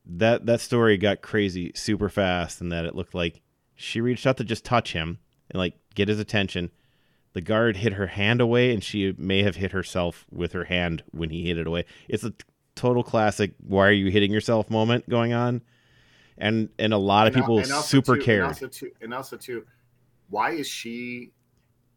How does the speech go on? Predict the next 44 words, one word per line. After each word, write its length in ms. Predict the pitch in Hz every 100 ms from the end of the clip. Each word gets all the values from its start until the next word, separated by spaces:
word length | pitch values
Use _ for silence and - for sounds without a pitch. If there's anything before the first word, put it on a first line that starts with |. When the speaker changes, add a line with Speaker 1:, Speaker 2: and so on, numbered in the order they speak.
| _ _ _ _ _ _
Speaker 2:
approaching 560 | 98 - 113 117 - 107
him? 340 | 98 95 80 -
She's 320 | - - 143
got 140 | 202 180
her 140 | 117
own 120 | 107
security 400 | 117 - 95 87
detail. 420 | 85 85 - 87 -
Speaker 1:
She's 320 | - - 190 180
also 260 | 156 120
Speaker 2:
This, 80 | 135
this, 40 |
Speaker 1:
famous. 360 | - 104 123 117
Speaker 2:
hey, 140 | 139
Speaker 1:
Famous 260 | 139 180 185
people 160 | 151 147
Speaker 2:
w-, 160 | 135
Speaker 1:
talk 20 |
to 60 | 147
Speaker 2:
let's, 140 | 180
Speaker 1:
famous 100 | 165
Speaker 2:
let's, 120 | 185 180
Speaker 1:
people. 120 | 185
Speaker 2:
let's, 140 | 175
let's, 180 | 175 170
let's 180 | 175 -
not 180 | 208 196
go 140 | 165
down 280 | 139 127 113
this 280 | 104 113 -
rabbit 320 | 117 120 123
trail, 340 | - 135 131 131
Speaker 1:
Uh-uh. 280 | 127 139 120
Speaker 2:
but 120 | 98
here 200 | 104 123
we 100 | 113
go. 240 | 107 110 - _ _ _ _ 113
Remember 260 | 139 165
when 180 | 175 156
she 240 | 143 139
first 280 | 139 135 131
got 180 | 139 127
her, 420 | - 110 104 98 - _ _ _
um, 380 | 104 95 85